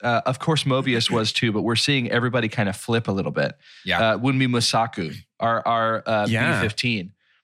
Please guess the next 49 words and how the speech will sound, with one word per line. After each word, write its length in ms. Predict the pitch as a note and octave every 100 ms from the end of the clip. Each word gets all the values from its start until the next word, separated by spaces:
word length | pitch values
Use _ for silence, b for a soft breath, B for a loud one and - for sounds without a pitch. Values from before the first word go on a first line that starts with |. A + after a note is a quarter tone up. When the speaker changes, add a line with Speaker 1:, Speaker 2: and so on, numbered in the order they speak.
| _ -
Speaker 1:
Like, 180 | A#2+ G#2+
she, 460 | - - F3+ C#3+
this 200 | A2+ D3+
was 120 | E3
the 100 | -
best 300 | A2 A#2 A#2
episode 360 | A#2+ A#2 - A2+
she's 200 | - A#3+
had 180 | D#3 C#3+
because 300 | E3 F3+ D#3
we, 180 | F3 D#3+
she's 260 | - D#3
not 200 | D3 C3
just 260 | C3 B2+ -
a, 340 | A#2 A2 -
a 40 | A2
soldier 520 | - A#2+ A#2+ A2 A#2+
anymore. 480 | B2 C3 B2 B2+ C3
We're, 80 | C3
like, 160 | A2 -
seeing 300 | - A#2 A2+
some, 400 | - G#2+ G#2 G#2 B B B -
this 100 | D3
might've 120 | D#3
been 80 | D3
the 40 | B2+
first 240 | B2 C3
time 160 | - B2
we 80 | A#2
didn't 180 | A2 G#2+
see 120 | A#2
her 80 | G#2+
with 140 | G2+
her 80 | G2
helmet 280 | C3 D#3 C#3+
on. 220 | C#3 C3+
You 80 | B2
know, 60 |
like, 60 | G#2+
we're 180 | - A2
seeing 200 | - G#2
Speaker 3:
Yeah. 60 | F#2
Speaker 2:
She 60 |
Speaker 1:
some 140 | G#2 G#2
Speaker 2:
didn't 160 | -
Speaker 1:
breadth. 160 | A#2 C3
Speaker 2:
get 200 | D3+ -
pruned, 400 | - G3+ C#3+ G2+
right? 260 | A2 C3+